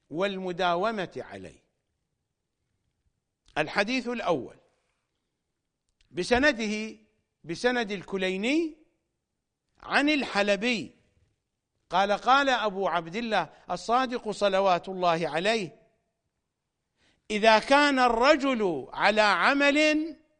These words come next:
فليدم عليه سنة"، المراد على الأقل فليدم عليه سنة، "ثم يتحول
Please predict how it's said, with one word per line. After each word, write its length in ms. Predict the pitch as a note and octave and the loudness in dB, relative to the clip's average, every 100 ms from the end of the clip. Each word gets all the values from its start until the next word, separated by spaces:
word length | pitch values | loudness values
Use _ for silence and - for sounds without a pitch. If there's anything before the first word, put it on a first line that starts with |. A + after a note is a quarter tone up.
| _ _ _ _ _ _ _ _ _ _ _ _ | _ _ _ _ _ _ _ _ _ _ _ _
فليدم 920 | F#3 A#3 A3+ B3 D4+ D4+ D4+ C#4 A#3 | 0 0 2 4 4 6 0 0 -2
عليه 720 | F#3 G#3 A#3+ C#4 C4 A3+ A3+ | 0 0 2 0 -2 -2 -4
سنة"، 600 | - C4 C#4+ A3+ A2 - _ _ _ _ _ _ _ _ _ _ _ _ _ _ _ _ _ _ C3 | -2 2 2 0 -2 -10 _ _ _ _ _ _ _ _ _ _ _ _ _ _ _ _ _ _ -12
المراد 480 | C#3 F3 A3 A#3 | -6 0 2 2
على 300 | G#3+ E3+ F3 | -2 -2 -2
الأقل 540 | D#3 C3 C#3+ G3+ F3+ A2+ - | -4 -6 -6 -6 -6 -10 -10
فليدم 560 | C#3+ D3 F#3+ F#3+ E3 | -8 -4 -4 -4 -8
عليه 420 | C#3 C#3+ D3 A#2+ | -8 -8 -8 -10
سنة، 380 | A#2+ C3+ A#2 D#2 _ _ _ _ _ _ _ _ _ _ _ _ _ _ _ _ _ _ _ _ _ _ _ - | -14 -14 -16 -18 _ _ _ _ _ _ _ _ _ _ _ _ _ _ _ _ _ _ _ _ _ _ _ -2
"ثم 300 | D#4+ G4 F#4+ E4 | 0 4 6 8
يتحول 920 | C#4+ C4 - C4 B3+ A#3+ A3 G#3+ A3+ | 6 0 2 0 4 2 0 -4 -6